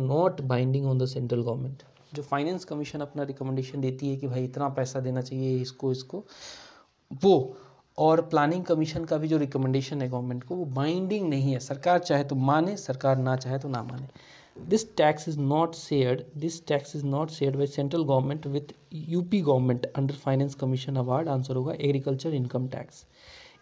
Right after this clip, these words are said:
इसको शेयर नहीं करती है सेंट्रल गवर्नमेंट यूपी गवर्नमेंट के साथ। The correct statement about fifteenth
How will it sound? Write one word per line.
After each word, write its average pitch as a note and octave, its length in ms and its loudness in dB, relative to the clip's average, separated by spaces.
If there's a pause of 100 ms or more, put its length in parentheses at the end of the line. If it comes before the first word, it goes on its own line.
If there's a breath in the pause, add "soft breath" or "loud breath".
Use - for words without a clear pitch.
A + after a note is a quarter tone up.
इसको D3+ 260 -6
शेयर D#3 340 2
नहीं C#3 180 2
करती B2 280 -4
है C#3+ 40 -4
सेंट्रल C3 260 -2
गवर्नमेंट C3 320 0
यूपी B2+ 220 -2
गवर्नमेंट B2 280 -2
के C3 80 -10
साथ। C3 160 -8 (880 loud breath)
The F3 120 4 (200)
correct G#3+ 280 2 (100)
statement F3+ 720 0 (260)
about D3+ 280 2 (180)
fifteenth G3 480 -2